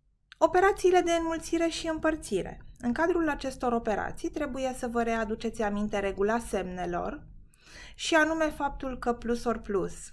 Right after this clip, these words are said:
egal plus, plus ori minus egal minus, minus ori plus egal minus, minus ori minus egal plus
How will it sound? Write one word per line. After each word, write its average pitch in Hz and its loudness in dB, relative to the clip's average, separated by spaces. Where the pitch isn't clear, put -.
egal 196 2
plus, 226 -4
plus 240 -4
ori 208 0
minus 185 -8
egal 185 -4
minus, 220 -2
minus 254 -2
ori 214 -2
plus 208 -2
egal 180 -4
minus, 247 -4
minus 330 -2
ori 202 2
minus 247 0
egal 196 0
plus 202 -2